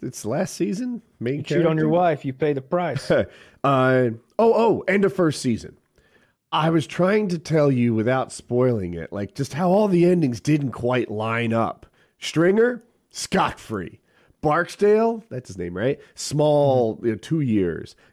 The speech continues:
Speaker 1: D is, okay. He, all right, well, he gets it down to, like, eighteen months. In
Speaker 3: Yeah, he was
Speaker 1: the end.
Speaker 3: put in for seven, but they're saying, like, he, he's given a lot of dirt right now where I am.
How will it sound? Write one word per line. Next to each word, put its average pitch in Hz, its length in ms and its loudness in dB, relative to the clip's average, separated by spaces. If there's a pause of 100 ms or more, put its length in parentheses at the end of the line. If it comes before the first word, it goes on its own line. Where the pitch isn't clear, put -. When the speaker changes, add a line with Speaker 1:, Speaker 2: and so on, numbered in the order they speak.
(140)
Speaker 1:
D 311 440 0 (680)
is, 110 140 -10 (1160)
okay. 101 320 -8
He, 101 140 -10 (160)
all 131 80 2
right, 131 140 2
well, 135 140 2
he 160 80 2
gets 156 180 0
it 131 60 -8
down 139 200 -2
to, 104 60 -4
like, 82 140 -8
eighteen 85 300 -12
months. 85 320 -12
In 92 80 -10
Speaker 3:
Yeah, 127 100 -4
he 160 80 2
was 160 100 2
Speaker 1:
the - 60 -8
end. - 60 -8
Speaker 3:
put 214 140 0
in 208 80 2
for 190 100 -4
seven, 196 460 0
but 160 140 -2
they're 156 100 0
saying, 151 360 -4
like, 131 140 -6
he, 160 100 -6
he's 147 160 -6
given 156 220 -2
a 151 60 -4
lot 151 180 -4
of 120 160 -8
dirt 147 280 -2
right 123 220 -6
now 127 220 -4
where 127 140 -4
I 120 200 -4
am. 107 220 -12